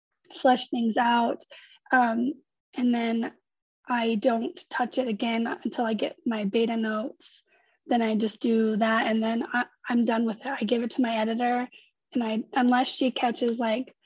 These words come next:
any plot holes or anything like that, I don't do any more rewriting. And I just, I, it's at, at that point, I feel like it's not mine anymore. And it, if that makes sense, it's not mine to write anymore. It's, it's just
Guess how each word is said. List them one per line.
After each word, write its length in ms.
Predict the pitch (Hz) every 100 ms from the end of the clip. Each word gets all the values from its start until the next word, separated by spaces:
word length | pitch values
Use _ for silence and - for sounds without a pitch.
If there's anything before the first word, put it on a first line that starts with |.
| - _ _ _ _
any 240 | 247 226 214
plot 240 | - -
holes 300 | - 233 220
or 40 | 240
anything 260 | 220 240
like 200 | 220 214
that, 240 | 220 226 233
I 140 | 220
don't 340 | 202 220 254
do 140 | 233 233
any 140 | 226
more 160 | 214 202
rewriting. 520 | 226 208 247 240 -
And 80 | 240
I 100 | 233
just, 380 | 226 247 - -
I, 220 | 262 240 -
it's 280 | 254 - - _
at, 120 | - - -
at 160 | 285 - 294
that 220 | 247 -
point, 200 | 320 269
I 100 | 269
feel 180 | 285 254
like 180 | 247
it's 380 | 254 240 _ _ _ _ _ _ _ _ -
not 280 | 262 247 269
mine 260 | 240 233
anymore. 440 | 269 311 320 359 381 - _ _
And 120 | 277
it, 180 | 247 - - _ _ -
if 100 | 269
that 160 | 269
makes 240 | 277 262 -
sense, 320 | 254 285 - - - -
it's 80 | 285
not 160 | 262
mine 320 | 269 254 247 247
to 180 | - 214
write 220 | 214 240
anymore. 360 | 247 247 247 254
It's, 360 | - 233 - - _ -
it's 300 | 254 226 - - _ -
just 340 | 233 -